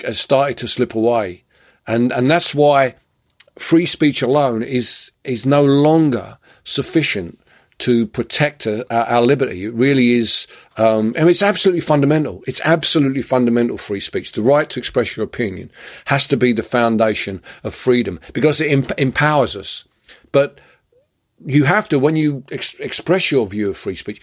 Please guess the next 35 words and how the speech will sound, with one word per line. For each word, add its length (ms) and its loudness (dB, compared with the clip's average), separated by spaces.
you 80 2
have 120 0
to 100 -2
respect 640 -2
the 80 -4
right 240 2
of 80 -2
everybody 460 2
else. 280 -4
That's 200 -4
how 120 0
freedom 400 0
works. 440 -4
It's 240 -2
reciprocal. 760 -4
Equality 520 0
is 120 0
a 60 0
reciprocal 680 -4
right. 260 -4
So 260 0
they 160 4
respect 440 0
you 160 2
and 100 2
you 140 2
rece-, 300 -2
respect 340 -8
them. 300 -10
And 100 2
then 120 4
you 100 2
introduce 500 0
the, 260 2
the, 240 0